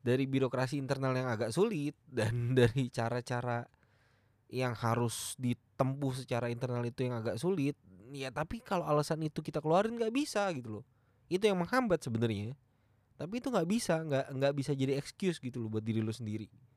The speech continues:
untuk dipertahankan. Sedangkan setelah kita kasih tahu yang sebenarnya mungkin ya, itu ya malah jadi bumerang buat lo.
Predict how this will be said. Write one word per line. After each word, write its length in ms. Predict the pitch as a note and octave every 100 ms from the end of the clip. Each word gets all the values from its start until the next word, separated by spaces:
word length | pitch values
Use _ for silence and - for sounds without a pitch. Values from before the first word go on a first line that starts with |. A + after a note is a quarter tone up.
| _ -
untuk 240 | B2+ A#2+
dipertahankan. 800 | A#2 A#2 A2+ A#2 C3 C#3+ A#2 G2+ - _ _ _ - - - _ _ _ _ _ _ _ _ _ _
Sedangkan 680 | - A#2+ A2+ A#2 G3 B3 G3+
setelah 400 | - D3+ C3+ A#2
kita 400 | - C3 A#2 A#2
kasih 400 | A2 G#2+ - A2+ - -
tahu 240 | G#2+ A2+ -
yang 180 | A2 G#2+
sebenarnya 540 | B2 G#2+ A2+ F3+ C3
mungkin 480 | A2+ C3 D3+ G#2+ F#2
ya, 60 | - _ _ _ _ _ _ _ _ _ _ _ _ -
itu 400 | C#3+ - D4 C#4 - _ _ _ _ _ _ _ _ _ _
ya 300 | - F3 D#3+
malah 240 | E3 D#3+ D3+
jadi 160 | C#3+
bumerang 420 | D3 C#3+ A3 B3+ G3
buat 160 | G#3+
lo. 160 | D#3+